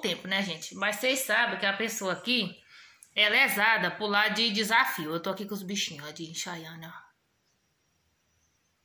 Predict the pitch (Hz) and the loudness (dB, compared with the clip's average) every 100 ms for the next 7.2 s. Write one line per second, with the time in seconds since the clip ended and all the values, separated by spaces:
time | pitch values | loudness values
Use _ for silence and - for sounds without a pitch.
0 | _ _ _ _ _ _ - - - - | _ _ _ _ _ _ -18 -12 -10 -10
1 | 196 - 208 - - - - - - - | -12 -10 -10 -12 -14 -12 -12 -12 -16 -4
2 | 214 233 269 262 254 262 254 240 233 233 | 0 2 4 4 6 4 6 6 6 4
3 | 220 226 226 233 226 233 - 196 190 196 | 2 4 4 2 6 6 4 0 0 0
4 | 180 170 175 190 190 185 190 180 165 - | -2 -4 -2 -2 0 0 0 -4 -6 -8
5 | 180 175 180 202 208 208 208 - - - | -4 0 2 4 4 4 0 -4 -4 0
6 | 214 233 226 220 208 220 170 156 175 175 | 2 4 4 2 0 0 0 0 -2 0
7 | 196 208 | 0 0